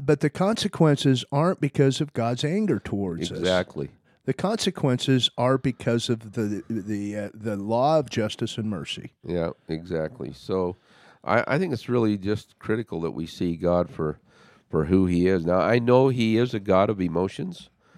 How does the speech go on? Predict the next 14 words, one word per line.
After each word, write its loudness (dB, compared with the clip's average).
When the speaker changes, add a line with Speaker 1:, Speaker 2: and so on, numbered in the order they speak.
Speaker 2:
I 0
know 4
he 2
has 0
emotions. -4
Speaker 1:
Absolutely. -10
Speaker 2:
But 6
his 0
emotions -2
are 2
always 2
appropriate -2
and 2
perfect. -2